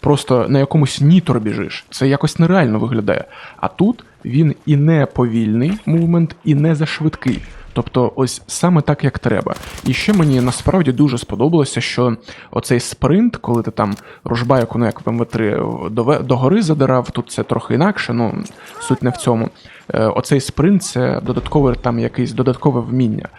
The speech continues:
Це мені подобається, бо ти от прям можеш вибрати. Ти або швидко бігаєш, або щось там інакше. Ну, мені здається, це плюс, хоча, сто-, знову ж таки, багато хто це хейтить. А напиши, як тобі більше подобається, як з петардою в сраці, як в М В три бігати, чи ось такий більш,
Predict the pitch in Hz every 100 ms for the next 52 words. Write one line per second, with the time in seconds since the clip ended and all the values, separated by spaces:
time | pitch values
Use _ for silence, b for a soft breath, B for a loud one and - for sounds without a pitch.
0 | B B B B - - 175 175 170 160
1 | 214 220 - 156 113 165 165 - 120 113
2 | 151 139 - 120 110 104 - - - B
3 | B - 160 160 120 117 147 160 - 120
4 | 117 135 131 123 123 - 123 139 - 131
5 | - 120 120 120 131 - - 117 - 139
6 | 131 110 90 101 107 131 180 143 139 123
7 | - - 139 175 - - - 123 127 -
8 | - 95 82 - 123 107 131 - - -
9 | 104 110 127 - - 123 113 - 113 -
10 | - - - - - - - - - -
11 | 147 151 175 160 135 156 170 156 139 120
12 | - 127 120 113 117 120 127 - - -
13 | 160 151 143 - - 156 - 143 139 139
14 | 143 139 139 190 240 143 123 120 - 117
15 | - 160 170 156 131 - 131 - 131 113
16 | 139 131